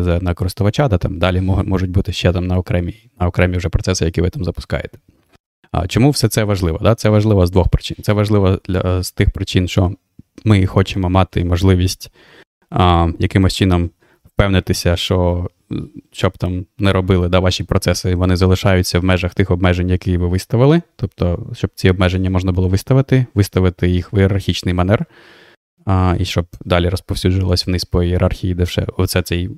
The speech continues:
ліміт, який ви виставили. По-друге, щоб можна було вимірювати, да, там, скільки ресурсів взагалі використовується.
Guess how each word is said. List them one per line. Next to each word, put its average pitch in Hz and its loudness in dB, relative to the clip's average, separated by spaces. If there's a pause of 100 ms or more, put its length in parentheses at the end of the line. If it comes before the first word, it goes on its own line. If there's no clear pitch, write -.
(220)
ліміт, 95 0
який 90 -2
ви 87 -2
виставили. 123 2 (440)
По-друге, 123 2
щоб - -4
можна 101 2
було 92 4
вимірювати, 90 2
да, 90 4
там, - -10
скільки - -4
ресурсів 90 -2
взагалі 87 0
використовується. 87 -4